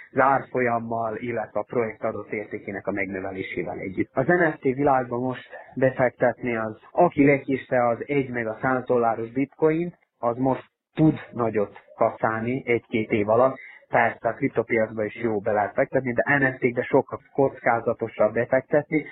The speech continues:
mint a hagyományos kriptopiacba, ha bár a hagyományos kriptopiac is a, a rizikósabb befektetési kategóriát erősíti, a megszokott, ugye, részvények és tőzsdeinstrumentumok mellett,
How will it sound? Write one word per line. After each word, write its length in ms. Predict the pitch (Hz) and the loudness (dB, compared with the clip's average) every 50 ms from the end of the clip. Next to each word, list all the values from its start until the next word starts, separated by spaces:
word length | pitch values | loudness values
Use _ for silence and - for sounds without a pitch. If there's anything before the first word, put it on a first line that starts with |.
| - - - _ _ _ _ _ | -16 -20 -20 _ _ _ _ _
mint 220 | - 127 123 117 | 0 0 2 2
a 60 | 127 | 2
hagyományos 540 | 113 127 127 120 120 113 113 113 113 113 107 | 2 4 2 2 2 0 -2 -2 -4 -4 -6
kriptopiacba, 720 | 101 - 117 107 - - 92 90 - 131 131 135 131 131 135 | -6 -6 -6 -4 -2 -2 -4 0 2 4 4 4 4 2 0
ha 160 | 123 - 131 | 0 0 2
bár 200 | 120 127 120 117 | 2 2 2 2
a 40 | 117 | 0
hagyományos 580 | 123 135 135 127 127 117 113 113 110 110 107 - | 0 0 0 2 0 -4 -6 -8 -12 -12 -14 -6
kriptopiac 640 | - 127 117 - - 117 - - 120 113 110 117 | -4 -4 -2 -2 -4 -4 -2 -2 -2 -2 -2 -4
is 140 | 113 104 - | -6 -4 -2
a, 140 | 110 107 - - - - - - - | -4 -4 -4 -8 -14 -20 -18 -14 -6
a 140 | - - 135 | 0 0 2
rizikósabb 600 | 127 120 117 117 117 - - 123 113 - 127 117 | 2 2 0 -2 -2 0 2 0 2 4 2 2
befektetési 680 | 120 123 117 - 123 - - 120 113 - 120 - - 117 | 2 0 0 0 -2 0 0 0 0 0 0 -2 -2 0
kategóriát 760 | - 120 113 - 117 120 117 120 120 120 120 117 113 117 - - | 0 0 2 2 0 2 2 2 4 4 4 4 2 0 -4 -2
erősíti, 760 | - 117 120 120 117 117 117 - 127 120 - - 156 170 170 - - - - - _ | -2 0 0 2 0 -2 -2 -4 -4 -4 0 2 2 2 2 0 -8 -20 -20 -14 _
a 100 | - 113 | -4 0
megszokott, 580 | 120 117 113 - _ - 107 - 113 110 - | 0 0 0 -2 _ -8 -2 0 0 0 0
ugye, 220 | 120 113 110 113 113 | -2 0 0 0 0
részvények 680 | 113 113 110 113 - - 117 113 110 113 110 - - | 0 -2 -4 -4 -4 -4 -4 -4 -2 -4 -6 -4 -4
és 220 | 110 107 - - - | -6 -4 -4 -4 0
tőzsdeinstrumentumok 1080 | - 120 117 117 120 113 113 117 113 - - 113 113 110 110 107 - 113 107 107 - - | 2 2 2 4 2 2 2 0 -4 -4 -4 -2 -2 -2 -2 -2 -2 0 0 -2 0 0
mellett, 420 | 135 127 139 151 165 165 - - | 2 2 4 4 4 4 2 0